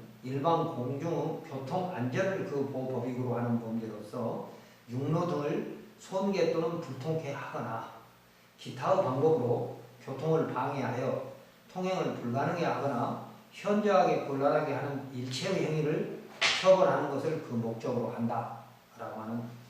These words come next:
판결이 있습니다. 그리고, 어, 도로를 막게 되면 도로교통법에 저촉될 수도 있고요. 또 관리청이 나서서 해결해 줘야 될 것도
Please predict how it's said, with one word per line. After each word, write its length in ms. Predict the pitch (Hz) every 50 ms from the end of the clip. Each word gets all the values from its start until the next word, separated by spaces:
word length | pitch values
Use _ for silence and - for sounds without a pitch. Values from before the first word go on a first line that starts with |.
| - -
판결이 300 | - 120 117 117 117 113
있습니다. 460 | 101 - - - - 113 - - - - - - - - - - - - - _ _ _ _ _ - - _ _ _ _ _ _ _ - - - - - - - - - - -
그리고, 680 | - 160 147 139 - 147 147 147 - - - - - - - - - - -
어, 300 | 117 117 113 113 113 - -
도로를 340 | - - - 160 160 - 127
막게 300 | 117 - - - - -
되면 500 | - 139 127 120 113 120 - - - - - - - - - - - - - - -
도로교통법에 800 | - 120 120 165 190 190 180 175 165 160 160 156 143 127 123 117
저촉될 540 | - - - 123 - - - - - 110 -
수도 180 | - - 226 -
있고요. 640 | - - - - - - 101 101 110 123 - - - - - - - - - -
또 400 | - 139 - - 240 - - - - - - - - - -
관리청이 600 | - - - 120 143 160 - - - 208 196 170
나서서 440 | 147 131 - 147 143 - 143 131 127
해결해 500 | - 160 160 156 156 - 139 147 143 -
줘야 180 | 143 139 131
될 260 | 120 - - - -
것도 260 | - 113 - - 110